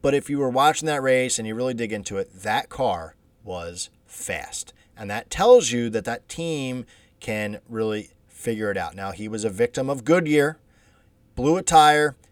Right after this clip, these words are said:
and then they had a wheel fall off, and that was all she wrote for the twelve team. But he was one of the two passes on the track for the lead. Like, he got up there quick,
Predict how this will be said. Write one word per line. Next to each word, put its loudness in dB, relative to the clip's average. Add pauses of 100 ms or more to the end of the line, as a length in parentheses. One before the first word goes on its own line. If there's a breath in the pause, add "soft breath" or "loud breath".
(100)
and -8
then -4
they -2
had 0
a 0
wheel -2
fall 0
off, 0
and -8
that -6
was -6
all -6
she -10
wrote -8
for -14
the -16
twelve 0
team. -10 (400 soft breath)
But 0 (320)
he 0
was 6
one 0
of 2
the 2
two -6
passes 0 (480 soft breath)
on 6
the 0
track 2
for 0
the 2
lead. -6
Like, -14
he -6
got 2
up -4
there -2
quick, 0